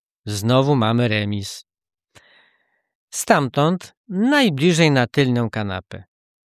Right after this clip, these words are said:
I tutaj, jak może pamiętacie z mojej audycji,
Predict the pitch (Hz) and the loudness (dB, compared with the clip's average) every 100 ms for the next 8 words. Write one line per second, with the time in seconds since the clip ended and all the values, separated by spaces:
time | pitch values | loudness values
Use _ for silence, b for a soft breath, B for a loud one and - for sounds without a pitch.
0 | _ _ _ 220 196 170 143 120 127 143 | _ _ _ -2 2 2 2 0 0 -4
1 | - _ _ _ _ _ 220 226 175 180 | -14 _ _ _ _ _ 0 2 2 2
2 | 156 147 143 127 120 117 139 - 120 120 | 2 2 2 2 0 0 0 0 -2 0
3 | 117 110 110 104 98 - 113 127 | 0 -2 -4 -6 -8 -6 -2 -2